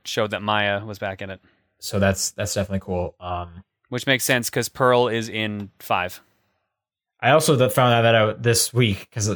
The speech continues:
Speaker 2: you know, I haven't looked into the ones I'm not into. Um,
Speaker 1: Yeah.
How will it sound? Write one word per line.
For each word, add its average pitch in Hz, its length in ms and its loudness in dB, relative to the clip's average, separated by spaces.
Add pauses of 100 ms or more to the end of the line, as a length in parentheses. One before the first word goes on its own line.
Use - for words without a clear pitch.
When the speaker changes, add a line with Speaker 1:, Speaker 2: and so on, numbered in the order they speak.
Speaker 2:
you 110 80 -4
know, 104 60 4
I 104 40 4
haven't 110 380 0
looked 117 200 0
into 117 220 2
the 107 120 4
ones 101 200 4
I'm 98 80 4
not 92 140 4
into. 92 480 -2
Um, 87 380 -8 (140)
Speaker 1:
Yeah. 98 260 -6